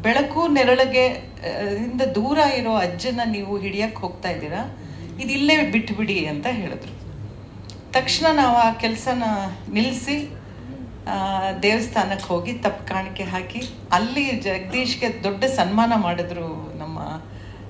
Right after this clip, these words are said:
ಆ, ದೇವಸ್ಥಾನದಲ್ಲಿ. ಮುಗಿಸ್ಕೊಂಡು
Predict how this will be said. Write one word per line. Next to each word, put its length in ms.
ಆ, 200
ದೇವಸ್ಥಾನದಲ್ಲಿ. 880
ಮುಗಿಸ್ಕೊಂಡು 580